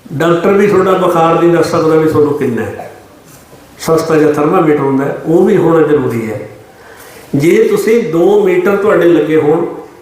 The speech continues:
ਇੱਕ ਵੋਲਟ ਮੀਟਰ, ਇੱਕ ਐਂਪੀਅਰ ਮੀਟਰ, ਤੁਹਾਨੂੰ ਪਤਾ ਲੱਗ ਵੀ ਇੰਨੀ ਸਾਡੀ ਬਿਜਲੀ ਆਉਂਦੀ ਹੈ, ਇੰਨੀ ਮੋਟਰ ਸਾਡਾ ਕਰੰਟ ਲੈਂਦੀ ਹੈ,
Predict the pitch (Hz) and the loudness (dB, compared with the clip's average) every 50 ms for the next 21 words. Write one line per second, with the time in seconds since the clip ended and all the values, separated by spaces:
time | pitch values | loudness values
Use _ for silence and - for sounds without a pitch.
0 | - - - - - - - 151 160 160 180 160 135 139 151 165 - - 220 208 | -20 -20 -20 -20 -20 -10 -6 -4 -4 -2 -2 -2 0 2 2 2 2 2 2 2
1 | 208 214 220 233 240 240 240 240 - - - 180 170 170 185 175 170 165 170 185 | 2 2 2 2 2 2 0 -2 -4 -8 -8 -10 -8 -6 -4 -2 -2 -2 0 0
2 | 208 220 220 214 202 196 214 - 196 196 185 170 170 175 165 170 170 170 170 185 | 2 2 2 0 0 -2 -2 -2 0 0 0 0 0 0 0 2 2 2 2 2
3 | 202 202 - - 175 175 175 190 196 190 190 185 170 170 156 151 147 160 190 202 | 0 -2 0 2 2 2 2 2 2 2 0 0 2 0 2 2 2 0 0 0
4 | 220 208 202 196 196 196 208 220 214 - - 170 170 175 180 190 190 190 180 180 | 0 0 2 2 0 0 0 0 0 0 0 0 0 0 2 2 0 0 0 0
5 | 175 165 - - 156 156 156 151 - 139 135 131 131 139 143 147 151 151 160 175 | -2 -2 -2 -2 0 0 0 0 -2 -2 -2 -2 -2 -4 -2 0 0 0 0 0
6 | 196 208 220 | 2 2 2